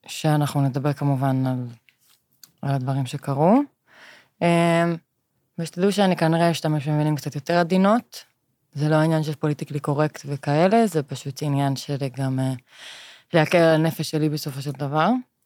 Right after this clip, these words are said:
אז שלא תחשבו שיש פה איזו הפחתה מהמאורע, כי היינו שם, חווינו את זה, עברנו את זה. הפרק יתחיל עם השיחה עם נועה, שהיא מטפלת בשיטת גרינברג, היא כבר תעלה, נצרף אותה לשידור.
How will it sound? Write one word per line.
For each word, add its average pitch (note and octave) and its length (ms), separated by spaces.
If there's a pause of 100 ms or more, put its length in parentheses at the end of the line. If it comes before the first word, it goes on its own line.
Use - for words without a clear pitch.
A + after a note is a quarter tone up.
(140)
אז - 80
שלא C3+ 160
תחשבו C3 420
שיש C3 320
פה - 140
איזו C3 160
הפחתה C3+ 460
מהמאורע, C3+ 580 (260)
כי B2 340 (640)
היינו C3+ 240
שם, C3 260
חווינו C3 400
את C3 60
זה, B2+ 160 (880)
עברנו C3 320
את C#3 60
זה. G3 160 (1000)
הפרק F3+ 340
יתחיל D#3+ 400
עם D#3 140
השיחה - 320
עם D3 180
נועה, F3 200 (1300)
שהיא D3 260
מטפלת C#3 420
בשיטת C#3 320
גרינברג, F3 480
היא C#3+ 80
כבר C#3 220
תעלה, C#3+ 380
נצרף C#3 500
אותה C#3+ 180
לשידור. D#3+ 580